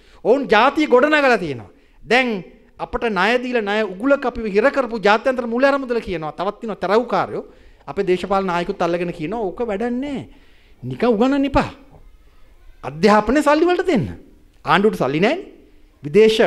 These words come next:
ඩොලර් සංචිත හිඳිලානේ. ඉතින් හරිනේ. නොමිලේ අධ්‍යාපනය දෙන්නේ ඇයි?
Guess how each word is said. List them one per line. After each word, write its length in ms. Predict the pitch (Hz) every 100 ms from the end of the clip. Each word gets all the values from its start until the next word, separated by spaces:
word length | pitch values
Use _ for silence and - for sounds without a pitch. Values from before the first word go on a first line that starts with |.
| 135
ඩොලර් 260 | 165 214 214
සංචිත 320 | 202 202 220
හිඳිලානේ. 500 | 190 220 294 285 247 - - -
ඉතින් 200 | 170 196
හරිනේ. 360 | 156 220 202 117 - - -
නොමිලේ 340 | 151 190 196
අධ්‍යාපනය 420 | 156 185 185 214
දෙන්නේ 300 | 214 240 311
ඇයි? 140 | 208